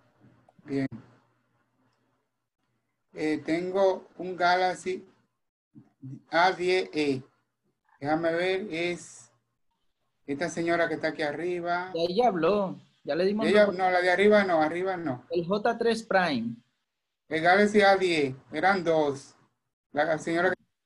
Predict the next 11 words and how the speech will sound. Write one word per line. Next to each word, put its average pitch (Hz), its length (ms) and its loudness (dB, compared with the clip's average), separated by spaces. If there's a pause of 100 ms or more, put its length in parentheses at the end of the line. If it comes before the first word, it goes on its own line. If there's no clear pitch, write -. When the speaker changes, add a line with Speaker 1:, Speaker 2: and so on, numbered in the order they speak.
(200)
Speaker 1:
está 165 180 2
arriba 175 260 0
de 160 200 0
ella. 131 260 -4 (720)
Le - 160 -4
abrí 156 160 2
el 196 80 2
micrófono, 151 720 0
la 147 100 0
del 156 120 0
J. 170 360 -2